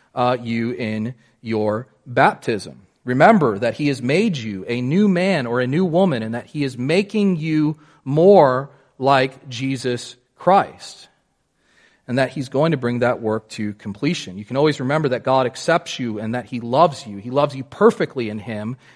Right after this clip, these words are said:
and that there is nothing that can separate you from his great love. And God says that to you in baptism. You can look back to your baptism and remember that there God was saying that. <clears throat>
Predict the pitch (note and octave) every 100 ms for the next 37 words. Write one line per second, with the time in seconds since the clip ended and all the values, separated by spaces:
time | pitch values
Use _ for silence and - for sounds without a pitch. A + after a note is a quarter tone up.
0 | _ C3 C3+ C3+ D3 C#3+ C3+ E3 B3 -
1 | C#3 B2+ C3 C3+ - F#3+ G#3+ C#3 A#2 A2
2 | B2 A#2+ - C3 B2+ A2+ A#2 A2+ A#2+ A#2
3 | G#2+ D#3+ D#3+ A2 - C3 B2 D#3+ D#3 -
4 | G3+ D#4+ C#3 A2+ - B2 C3 D#3+ D#3 A#2
5 | - A#2 F2+ D2 _ _ _ _ _ _
6 | - D3+ D#3 C3+ D#3+ G#3+ A#3 G#3+ G#3+ G#3
7 | G3+ F3 B3+ - D3 C3+ C#3 C#3 C#3 C#3+
8 | A#3+ C3 B2+ - _ D3+ C3 G3+ E3 C3+
9 | C3 C#3 C#3 - A#2+ A#2+ A#2 F#2 _ _
10 | _ _ _ _ _ _ _ _ - -
11 | E3+ F3 C3+ A2